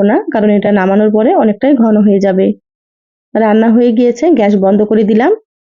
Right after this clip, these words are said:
ঢাকা দিয়ে দু মিনিট মতো রেখে দিচ্ছি, তারপরে আপনাদেরকে দেখাচ্ছি। দেখুন দু মিনিট পর বলে ঢেলে নিয়েছি,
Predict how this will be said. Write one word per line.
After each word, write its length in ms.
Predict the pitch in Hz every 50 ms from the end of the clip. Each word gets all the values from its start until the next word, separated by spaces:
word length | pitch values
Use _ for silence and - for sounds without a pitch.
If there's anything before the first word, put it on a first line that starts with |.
| _ _ -
ঢাকা 300 | 220 226 220 214 214 214 214
দিয়ে 140 | 214 233 240
দু 100 | 220 233 220
মিনিট 200 | 220 214 214 208
মতো 200 | 226 220 220 220 233
রেখে 240 | 226 220 220 - 226
দিচ্ছি, 280 | 226 226 220 - - 370
তারপরে 320 | 370 320 233 208 - 208 208
আপনাদেরকে 400 | 202 202 214 214 202 208 208 - 277
দেখাচ্ছি। 480 | 240 214 208 208 185 185 - - 202 196 202 202 - _ _ _ _ _ _ _ _ _ _ _ _ _ _ _ _ _ _ _ _ _ _ _ _ _ _ _
দেখুন 280 | - 226 254 247 320 320 285
দু 80 | 254 226
মিনিট 220 | 214 214 214 208 -
পর 120 | - 269 339 320
বলে 200 | 220 214 208 202
ঢেলে 240 | 202 208 214 214 214
নিয়েছি, 400 | 220 220 214 214 214 214 - 302